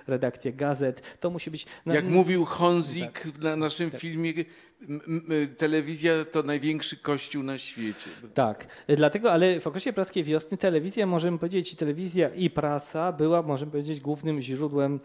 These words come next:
Speaker 1: y, głównym źródłem propagandy produbczekowskiej, y, czyli,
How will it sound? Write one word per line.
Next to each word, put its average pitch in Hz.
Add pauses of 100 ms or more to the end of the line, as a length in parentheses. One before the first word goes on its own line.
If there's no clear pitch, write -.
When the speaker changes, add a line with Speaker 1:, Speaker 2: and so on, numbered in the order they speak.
(300)
Speaker 1:
y, 135 (160)
głównym 147
źródłem 147
propagandy 143
produbczekowskiej, 143 (300)
y, 131
czyli, 135